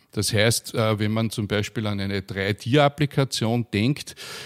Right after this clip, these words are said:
dann ist es so, dass zuerst mal, äh, der Datenbankserver, äh, gestartet werden muss, dann der Applikationsserver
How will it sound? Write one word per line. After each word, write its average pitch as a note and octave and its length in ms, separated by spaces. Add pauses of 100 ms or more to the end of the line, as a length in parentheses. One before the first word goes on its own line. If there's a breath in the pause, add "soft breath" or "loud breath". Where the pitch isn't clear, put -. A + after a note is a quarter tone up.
(140 loud breath)
dann G#2+ 180
ist A2+ 140
es A#2+ 180
so, A#2 120
dass A#2+ 220
zuerst G#2+ 480
mal, G2 260
äh, F#2 260
der G#2 120
Datenbankserver, B2+ 1300
äh, G#2+ 60
gestartet G#2+ 540
werden G#2 300
muss, G#2 460
dann G2+ 380 (440 loud breath)
der G2+ 100
Applikationsserver B2+ 1300